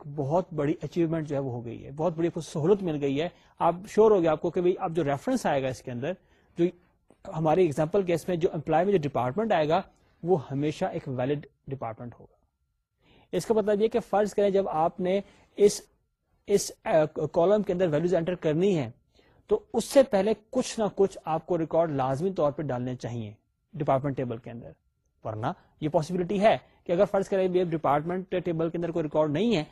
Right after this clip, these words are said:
تو you can leave your foreign key null، no problem، null چھوڑ سکتے ہیں اس کو آپ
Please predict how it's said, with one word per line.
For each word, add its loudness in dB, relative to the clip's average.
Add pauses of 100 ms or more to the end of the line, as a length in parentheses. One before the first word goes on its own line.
(160)
تو 0
you 2
can 4
leave 6
your 6 (120)
foreign 4
key -2
null، 0 (200)
no 4 (120)
problem، 0 (840)
null 2
چھوڑ 4
سکتے 0
ہیں 0
اس -4
کو -6
آپ -8